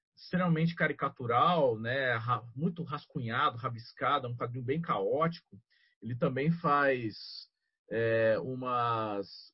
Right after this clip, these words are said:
páginas, uns layouts bastante originais, assim, ele utiliza muito paratexto, né, que é você colocar adendos na borda da página, explicando as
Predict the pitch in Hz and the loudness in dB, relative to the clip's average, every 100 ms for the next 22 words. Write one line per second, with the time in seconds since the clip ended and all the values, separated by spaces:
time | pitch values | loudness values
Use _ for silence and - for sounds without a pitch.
0 | - 156 175 185 143 113 113 127 127 135 | 2 6 6 4 2 -2 -4 -4 0 0
1 | 120 127 170 160 127 - 147 170 160 139 | 2 4 4 2 -2 -6 -4 0 0 0
2 | 131 123 107 117 156 143 113 104 - 147 | -4 -6 -4 0 0 0 -2 -8 -10 -8
3 | 147 127 131 151 147 143 156 170 - 156 | -6 -6 -10 -12 -10 -4 -4 -2 0 0
4 | 139 - 135 143 170 170 - 190 170 _ | 0 -2 -4 0 0 -2 -6 -14 -14 _
5 | _ _ _ _ 107 113 131 127 143 123 | _ _ _ _ -6 -2 0 0 -2 -4
6 | 127 - 143 139 147 127 120 131 117 135 | -6 -6 -6 -4 -4 -4 -2 -2 0 -2
7 | 123 117 147 165 143 113 113 113 101 117 | -2 -4 0 0 0 -6 -6 -6 -4 -4
8 | 135 104 104 - 113 135 139 120 107 117 | -4 -6 -8 -4 0 2 2 -2 -4 -14
9 | - 110 - 110 92 | -14 -12 -10 -8 -8